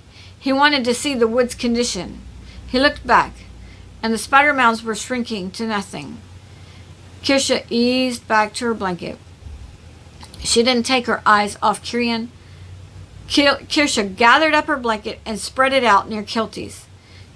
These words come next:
Kilty looked between the two. She sensed Kirsche's fear was great, so she too became fearful and afraid. Kirian didn't know what to do,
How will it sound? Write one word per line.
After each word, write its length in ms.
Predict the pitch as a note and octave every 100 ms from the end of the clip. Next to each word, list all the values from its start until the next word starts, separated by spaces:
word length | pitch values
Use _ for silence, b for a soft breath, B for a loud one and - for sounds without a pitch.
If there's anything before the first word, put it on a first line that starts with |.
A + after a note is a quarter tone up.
| -
Kilty 360 | - C#4+ C#4 D4
looked 300 | B3 G#3 -
between 380 | G#3+ - G#3+ G#3
the 80 | G3
two. 340 | - F#3+ - - - B B B
She 180 | - -
sensed 420 | C4 D#4 D4+ C#4
Kirsche's 440 | - C#4+ C#4 D4+ -
fear 240 | - G3+
was 320 | F#3 G3 F#3
great, 520 | - - G#3+ E3 - - B B B B
so 200 | - A3+
she 280 | G#3 - C#4
too 320 | C4+ - A#3
became 400 | F#3+ G3+ A3+ G3
fearful 600 | F#3 G#3+ G#3 - - G2+ - - - -
and 120 | F#3
afraid. 520 | F3+ - F2 D#2+ - F3+ - - - - - - B B B B B -
Kirian 400 | - D#4 D4 A#3
didn't 180 | G3+ F#3+
know 160 | F#3
what 300 | F3+ G#3+ A#3+ -
to 100 | F#3+
do, 360 | E3+ D#3+ D#3+